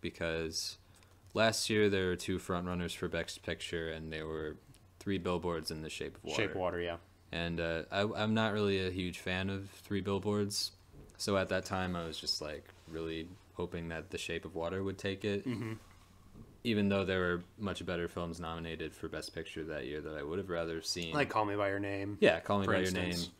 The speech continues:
Speaker 1: Lady Bird, Phantom Thread.
Speaker 2: And
Speaker 1: But
Speaker 2: Blade Runner wasn't even put up there, but it should have.
Speaker 1: Yeah. Um, but, uh, yeah,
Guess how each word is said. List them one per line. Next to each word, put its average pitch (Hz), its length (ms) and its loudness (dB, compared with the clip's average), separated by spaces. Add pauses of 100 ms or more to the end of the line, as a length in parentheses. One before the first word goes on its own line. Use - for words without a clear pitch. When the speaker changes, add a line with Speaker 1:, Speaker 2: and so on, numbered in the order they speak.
Speaker 1:
Lady 87 220 2
Bird, 82 380 -2 (340)
Phantom 85 240 -4
Thread. 82 380 -4 (640)
Speaker 2:
And 123 60 -2
Speaker 1:
But 78 240 0 (140)
Speaker 2:
Blade 107 180 2
Runner 95 240 0
wasn't 92 240 -2
even 87 100 -6
put 98 140 -4
up 87 160 -4
there, 90 140 -4
but 87 120 -6
it 82 80 -6
should 95 180 -4
have. 92 140 -6 (480)
Speaker 1:
Yeah. - 60 -10 (340)
Um, 82 360 -4 (1900)
but, 82 180 0
uh, 78 300 0 (1600)
yeah, 80 260 0